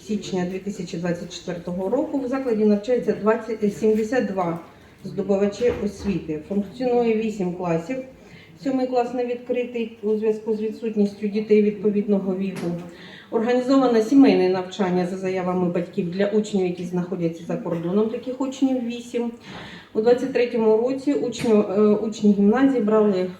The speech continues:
участь у предмет-, предметних олімпіадах, творчих конкурсах, де посідали призові місця.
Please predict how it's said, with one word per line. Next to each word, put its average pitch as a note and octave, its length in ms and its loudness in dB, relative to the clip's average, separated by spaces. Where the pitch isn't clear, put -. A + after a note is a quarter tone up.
участь G#3 400 0
у - 20 -4
предмет-, F3+ 560 -6
предметних C4+ 580 2
олімпіадах, G#3+ 600 4
творчих G#3+ 360 0
конкурсах, A#3+ 680 -2
де C4+ 180 4
посідали G#3+ 640 -2
призові F#3+ 400 -6
місця. F3+ 440 -6